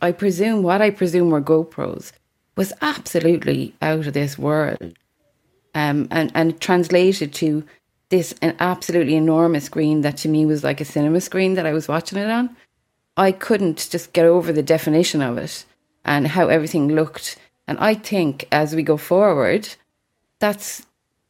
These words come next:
more of, that's going to be, g-, get even bigger, you know? Everybody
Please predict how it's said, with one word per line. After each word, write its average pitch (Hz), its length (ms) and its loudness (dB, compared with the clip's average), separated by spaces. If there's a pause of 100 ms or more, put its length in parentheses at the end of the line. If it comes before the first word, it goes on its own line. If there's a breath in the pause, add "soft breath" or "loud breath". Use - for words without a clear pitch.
(180)
more 196 340 4
of, 160 300 0 (880)
that's 202 260 -6
going 185 220 -2
to 180 80 -8
be, 156 320 -4 (340)
g-, - 140 -6
get 170 180 0
even 165 180 0
bigger, 175 340 0
you 135 140 -2
know? 175 320 0 (380 loud breath)
Everybody 170 680 2